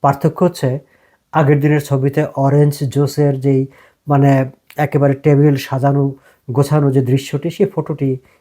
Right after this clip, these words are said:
এবার সামনে আসেনি। আমাদের প্রধান উপদেষ্টা দাঁত বের করে হা হা করে হাসছেন, সেই ভিডিও ক্লিপ কিংবা সেই ছবি আসেনি। এবার সবাই একসাথে দাঁড়িয়ে যে ছবিটি তুলেছেন,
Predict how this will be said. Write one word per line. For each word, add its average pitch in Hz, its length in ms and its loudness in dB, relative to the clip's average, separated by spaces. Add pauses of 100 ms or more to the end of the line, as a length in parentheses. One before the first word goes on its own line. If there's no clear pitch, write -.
(140)
এবার 143 220 2
সামনে 127 300 -4
আসেনি। 123 400 -8 (760)
আমাদের 170 260 4
প্রধান 180 340 2
উপদেষ্টা 175 440 -4
দাঁত 160 260 -4
বের 165 220 -4
করে 175 200 -4
হা 170 160 0
হা 170 180 -2
করে 170 180 -6
হাসছেন, 185 460 -2 (440)
সেই 160 160 4
ভিডিও 151 320 4
ক্লিপ 190 300 2
কিংবা 180 200 -2
সেই 214 180 -4
ছবি 135 260 -4
আসেনি। 120 340 -10 (540)
এবার 151 160 2
সবাই 151 380 2
একসাথে 156 440 -8
দাঁড়িয়ে 139 400 -2
যে 165 80 -6
ছবিটি 156 320 -8
তুলেছেন, 185 420 -4